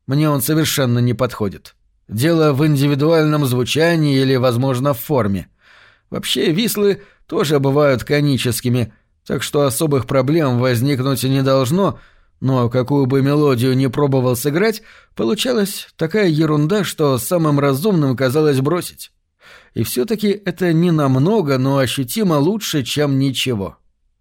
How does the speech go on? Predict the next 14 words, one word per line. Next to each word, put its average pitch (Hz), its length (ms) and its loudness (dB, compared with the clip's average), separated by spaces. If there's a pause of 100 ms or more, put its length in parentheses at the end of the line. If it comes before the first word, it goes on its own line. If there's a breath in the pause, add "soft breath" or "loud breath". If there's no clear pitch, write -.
(140)
«Может, 185 460 0
стоит 190 500 -2
взять 175 340 0
помощника?» — 139 840 0 (340)
предложила 131 640 2
Пен. 117 320 -2 (220)
«Например, 165 640 2
Джона 170 460 0
Геттингса». 147 640 -2 (440)
«Ни 151 220 2
за 151 200 2
что». - 360 -6 (380)
«Тогда 196 300 -2
Пэкмана». 139 640 0